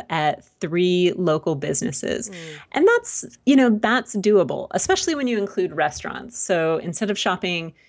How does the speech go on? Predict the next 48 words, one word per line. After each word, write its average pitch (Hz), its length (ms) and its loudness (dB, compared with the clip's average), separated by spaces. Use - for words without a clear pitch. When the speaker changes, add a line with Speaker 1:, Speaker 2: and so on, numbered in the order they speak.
Speaker 1:
at 165 100 -6
a 170 80 -6
chain, 269 460 2
you 202 200 2
just - 460 0
shift - 500 0
a 226 80 4
little 180 320 6
of 170 100 0
your 156 100 -4
spending 147 640 -4
to 151 540 0
local 175 380 4
independent 151 500 -4
businesses. - 580 -6
And 262 160 6
the 294 60 4
more 339 180 6
you 349 180 4
do 190 260 2
that 294 280 -4
and 190 140 0
get 175 140 2
to 208 100 -2
know 196 80 0
the 180 80 0
people 185 280 -2
who 180 180 -2
run 156 340 0
them 214 200 4
and 147 220 -2
see 175 460 0
some 202 200 2
of 190 80 4
those 170 140 4
benefits 170 540 0
like 156 200 2
gift - 240 0
<laughs> - 0 -
wrapping 214 580 2
that 175 140 2
you 165 140 -10
don't 202 220 -2
Speaker 2:
Right. 190 60 -6
Speaker 1:
get 226 160 -4
at 226 120 -8
the 233 60 -12
chains, 269 420 -2